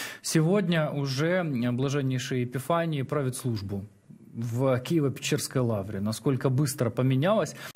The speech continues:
ситуация в украинской, м, в украинской церкви, я так, наверное, обобщу, с вашего позволения. Но мне кажется, тут важно ещё понимать, исходя из нынешней вот литургии божественной по случаю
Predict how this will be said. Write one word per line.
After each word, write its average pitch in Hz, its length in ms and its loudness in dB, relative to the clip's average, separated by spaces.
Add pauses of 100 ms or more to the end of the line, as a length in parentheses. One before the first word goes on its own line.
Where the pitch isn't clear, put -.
(120)
ситуация 131 960 2
в 127 220 -4
украинской, 143 680 -2 (400)
м, 135 280 4 (260)
в 156 100 0
украинской 196 500 2
церкви, 147 460 0
я 127 60 2
так, 127 180 -4
наверное, 131 320 0
обобщу, 123 400 -2
с - 100 -10
вашего 113 300 -4
позволения. 113 680 -2 (280)
Но 180 100 8
мне 202 160 6
кажется, 220 440 2
тут 202 180 -4
важно 190 320 2
ещё 180 240 0
понимать, 196 640 0
исходя 180 500 2
из 139 160 0
нынешней 156 520 -2
вот 120 140 -4
литургии 165 500 2
божественной 170 680 0
по 135 140 -4
случаю 135 440 0